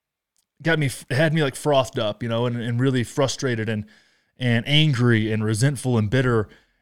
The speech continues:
And I'm, I'm really in a place now, and I maybe, you know, may recommend this to people who have, feel the same way, is just reevaluating, reevaluating how I, how I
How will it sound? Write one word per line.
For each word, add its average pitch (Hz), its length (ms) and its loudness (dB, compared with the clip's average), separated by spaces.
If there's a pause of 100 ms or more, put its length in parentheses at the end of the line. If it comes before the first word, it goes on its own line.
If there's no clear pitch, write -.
(140)
And 139 120 -2
I'm, 143 240 -2
I'm 151 140 -2
really 233 240 4
in 175 80 2
a 143 60 0
place 147 260 2
now, 143 220 2
and 127 100 0
I - 20 0
maybe, 131 260 2
you 120 260 0
know, 110 80 -2
may 117 180 0
recommend 117 500 -2
this 110 160 -2
to - 80 -12
people 110 260 -4
who 113 160 0
have, 101 120 -2
feel 135 300 2
the 120 80 0
same 113 260 -2
way, 127 360 -2
is 110 180 -4
just 135 200 -6
reevaluating, 110 800 0 (520)
reevaluating 127 640 0
how 113 200 0
I, 107 100 -2 (140)
how 113 240 0
I 104 560 0